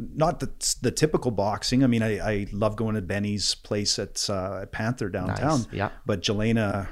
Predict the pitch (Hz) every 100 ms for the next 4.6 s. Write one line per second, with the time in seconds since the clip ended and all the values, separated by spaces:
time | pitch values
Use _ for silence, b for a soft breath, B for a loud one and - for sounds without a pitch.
0 | B 107 107 131 110 - 98 92 - -
1 | 104 - 104 113 113 - - 95 98 92
2 | - B 104 - 117 - 165 156 - 131
3 | - 127 113 110 104 101 95 87 - 131
4 | 98 95 - 123 - -